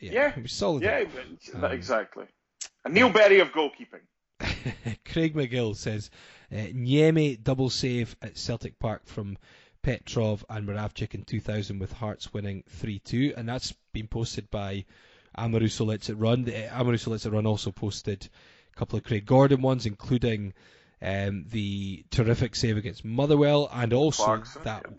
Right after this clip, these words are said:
Speaker 1: wonderful one-handed save at Easter Road. Um, I was behind the goal for that one, the one from Rob Jones, the header. Um,
Speaker 2: Oh, yeah.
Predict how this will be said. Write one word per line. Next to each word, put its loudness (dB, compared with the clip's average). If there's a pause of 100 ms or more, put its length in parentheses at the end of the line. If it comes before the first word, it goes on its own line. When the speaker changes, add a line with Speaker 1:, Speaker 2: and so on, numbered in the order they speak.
Speaker 1:
wonderful -2
one-handed -4
save -6
at -16
Easter -8
Road. -4 (200)
Um, -8
I -8
was -6
behind -8
the -8
goal 0
for -6
that -8
one, -10
the -6
one -4
from -8
Rob -2
Jones, -2
the -8
header. -6 (600)
Um, -2
Speaker 2:
Oh, -2
yeah. -2